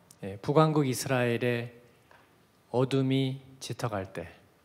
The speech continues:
국은이 기울고 하나님의 백성들이 세상과 동화되며 하나님으로부터 멀어져 갈 때, 그때 호련히 하나님으로부터 보냄받은 하나님의 사람이 그들 가운데 나타납니다. 그가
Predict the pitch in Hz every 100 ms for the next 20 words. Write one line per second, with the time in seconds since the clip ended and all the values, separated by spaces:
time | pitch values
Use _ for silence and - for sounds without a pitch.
0 | _ _ _ _ _ _ _ _ _ _
1 | _ _ - - 135 139 135 - 117 120
2 | 123 160 175 170 135 123 156 139 135 127
3 | 139 165 - - - - _ _ _ -
4 | 180 180 165 160 156 - 127 131 123 117
5 | 120 113 123 - 170 170 147 127 120 117
6 | 107 107 113 107 92 - 82 - - _
7 | _ _ _ _ - _ _ _ _ _
8 | _ _ - 139 151 139 196 190 190 147
9 | 156 208 - - - _ _ _ _ _
10 | _ _ _ _ _ _ _ - 175 185
11 | 170 147 143 - 160 139 123 120 110 107
12 | 131 156 147 - - _ _ _ _ _
13 | _ _ - 143 143 135 127 - 120 104
14 | 90 90 101 - 107 110 - 131 143 131
15 | 117 131 110 104 - 107 101 - - 120
16 | 131 139